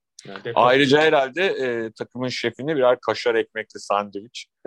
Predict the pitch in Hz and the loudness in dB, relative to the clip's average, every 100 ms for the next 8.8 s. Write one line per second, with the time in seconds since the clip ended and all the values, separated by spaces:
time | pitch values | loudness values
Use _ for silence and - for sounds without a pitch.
0 | 147 110 - 104 113 107 104 123 147 - | -2 0 0 0 0 -2 -2 -10 -12 -14
1 | 139 _ _ _ _ _ 107 113 104 _ | -20 _ _ _ _ _ -2 0 -2 _
2 | _ _ - 131 113 107 123 117 117 113 | _ _ -6 -4 -4 -2 0 2 2 2
3 | 117 117 110 117 117 107 - - 131 107 | 0 0 0 0 0 -2 -6 -8 -6 -10
4 | 113 104 104 107 107 - - - - - | -12 -14 -6 -4 -4 -10 -18 -18 -18 -20
5 | _ - _ _ 127 156 160 - 139 143 | _ -20 _ _ -4 -2 -4 -8 -6 -2
6 | 165 165 180 175 202 208 208 175 165 180 | 0 0 0 -2 0 0 0 0 0 -2
7 | 185 165 - 190 - 151 160 170 135 - | -4 -6 -4 -4 -6 -6 -4 -4 -8 -14
8 | - 175 160 170 156 147 180 151 | -6 -2 2 2 2 -2 -2 -2